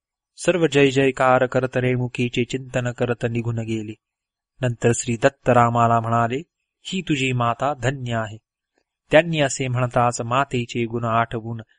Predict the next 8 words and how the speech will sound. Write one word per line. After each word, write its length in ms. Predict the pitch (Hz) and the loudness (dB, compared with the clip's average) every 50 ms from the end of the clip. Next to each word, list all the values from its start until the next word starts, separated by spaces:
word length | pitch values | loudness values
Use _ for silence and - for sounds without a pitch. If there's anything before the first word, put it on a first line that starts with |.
| _ _ _ _ - | _ _ _ _ 0
राम 340 | 123 127 127 123 120 117 131 | 4 4 4 4 4 2 -2
देह 420 | 170 170 123 120 131 147 143 127 131 | -4 -4 0 2 2 4 4 2 0
धरणीवर 640 | 117 117 131 135 127 127 127 123 123 117 123 120 | 0 0 -2 -2 -2 -4 -4 -4 -2 0 0 0
टाकून 400 | 120 - 120 117 117 - 160 165 | 0 2 2 0 0 -2 -6 -8
रुदन 400 | 170 135 123 131 131 139 131 127 | -6 -4 -2 2 2 2 2 2
करू 260 | 120 - 120 120 117 117 | -2 -2 -2 -2 0 2
लागला. 340 | 117 117 113 113 110 110 113 - _ _ _ _ _ _ _ _ _ _ _ _ _ _ _ - | 4 2 2 2 0 -6 -8 -12 _ _ _ _ _ _ _ _ _ _ _ _ _ _ _ -2
दत्त 280 | 135 139 - - - | -2 -2 0 0 -2